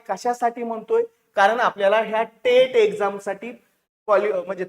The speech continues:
तयारी करायची आणि तो फॉर्मॅट मागच्याही व्हिडिओमधून मी तुम्हाला वारंवार सांगितलाय, तो फॉर्मॅट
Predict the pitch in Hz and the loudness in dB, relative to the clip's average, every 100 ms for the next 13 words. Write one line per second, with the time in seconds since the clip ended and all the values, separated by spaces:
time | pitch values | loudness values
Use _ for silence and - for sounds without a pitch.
0 | 185 202 208 214 214 202 180 170 175 170 | 2 6 6 4 2 0 0 -2 -6 -6
1 | - 226 220 202 180 180 190 180 170 175 | -4 -2 -2 2 2 2 -2 -2 -2 0
2 | 214 208 262 226 208 208 208 208 208 208 | 0 2 0 -4 -6 -6 -6 -8 -10 -10
3 | 208 202 202 165 170 180 208 208 202 196 | -6 -4 -2 2 2 2 -2 -4 -4 -10
4 | 196 196 196 208 _ _ _ 208 208 160 | -10 -6 -4 -6 _ _ _ -10 -4 -4
5 | 170 170 | -4 -8